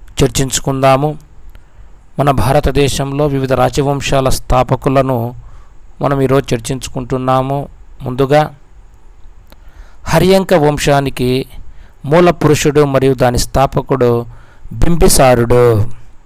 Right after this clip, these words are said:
బింబిసారుడు. తర్వాత శిశునాగ వంశం. శిశునాగ వంశాన్ని స్థాపించిన వాడు శిశునాగుడు.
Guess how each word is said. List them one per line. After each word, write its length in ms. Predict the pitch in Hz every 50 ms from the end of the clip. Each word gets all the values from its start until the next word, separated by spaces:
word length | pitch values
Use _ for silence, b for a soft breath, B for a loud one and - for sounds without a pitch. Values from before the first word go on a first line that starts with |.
| - - - - - - - - -
బింబిసారుడు. 1120 | 113 123 147 160 160 165 165 - - 139 123 117 117 120 117 117 120 117 113 107 104 120 - - - - - - _ _ - - _ _ _ - - - - - - - - - - - - - - - - - _ _ _ - - - _ _ _ _ - - - - - - - - - - - - - _ - - - - _ _ - - - - - _ _ - - - - _ - - _ - -
తర్వాత 600 | 143 143 139 143 139 - - - 123 120 117 117 117 b b b b b b -
శిశునాగ 760 | - - 190 165 - 214 208 202 185 185 180 160 175 160 147
వంశం. 520 | 147 143 131 - 143 135 123 110 104 110 113 - b b b b b b b b -
శిశునాగ 560 | - 170 160 - 214 202 202 196 196 180 185 180 160
వంశాన్ని 380 | 156 147 - 165 151 147 143
స్థాపించిన 640 | - - 147 139 143 - 147 139 127 - 143 135 135
వాడు 420 | 135 143 151 156 156 175 180 202 b b b b b b -
శిశునాగుడు. 1120 | - - 175 165 - - 185 156 139 135 127 120 127 123 127 131 127 117 110 101 101 110